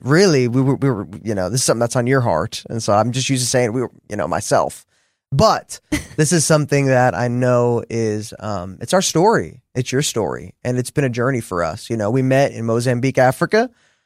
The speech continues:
Speaker 1: on the mission field, and then we got married. So missions to marriage, and I know to motherhood for you, and we've been through, wow, that, is that a
Speaker 2: A
Speaker 1: book
Speaker 2: lot of
Speaker 1: title?
Speaker 2: M's. <laughs>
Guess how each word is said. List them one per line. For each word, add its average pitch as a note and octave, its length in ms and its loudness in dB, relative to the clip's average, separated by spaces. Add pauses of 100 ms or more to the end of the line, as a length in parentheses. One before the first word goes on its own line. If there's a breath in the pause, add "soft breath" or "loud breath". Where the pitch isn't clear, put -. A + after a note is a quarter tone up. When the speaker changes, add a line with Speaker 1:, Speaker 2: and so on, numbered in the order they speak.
(300)
Speaker 1:
on C#3 140 4
the C#3 60 4
mission D3 340 4
field, F3 480 0 (540)
and B2+ 100 2
then B2+ 80 4
we C3 80 4
got C#3 160 4
married. C#3 560 4
So B2+ 140 0
missions D#3+ 720 2 (280)
to D3 80 0
marriage, C#3 800 4 (460)
and C3+ 80 2
I B2+ 60 4
know B2+ 220 4
to B2+ 120 0
motherhood D3 720 4 (260)
for C#3+ 100 0
you, D3+ 540 2
and C#3 140 -2
we've C#3 180 2
been C#3 220 2
through, C3+ 520 2 (600)
wow, C3 320 4
that, - 180 -2
is C3 100 -2
that G3 80 4
a - 20 2
Speaker 2:
A - 20 2
Speaker 1:
book C#3 160 2
Speaker 2:
lot A#3 80 0
of - 40 0
Speaker 1:
title? A#3 340 6
Speaker 2:
M's. - 260 -6
<laughs> - 40 0